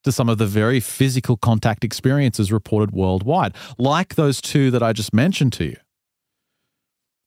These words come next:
"Who are these people?" he asks. "Human-looking visitors mingling in our society? Do they pos-, possess advanced technology?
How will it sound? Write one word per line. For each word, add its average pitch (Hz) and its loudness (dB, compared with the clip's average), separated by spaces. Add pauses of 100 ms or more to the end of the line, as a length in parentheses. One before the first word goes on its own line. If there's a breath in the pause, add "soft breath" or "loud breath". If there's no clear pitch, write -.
(400)
"Who 151 4
are 160 2
these 107 0
people?" 82 -2
he 78 -4
asks. - -8 (120)
"Human-looking 123 4
visitors 120 -2 (600)
mingling 120 4
in 107 4
our 110 2
society? 113 0
Do 101 0
they 95 2
pos-, 98 -2
possess 104 0
advanced 101 -2
technology? 107 0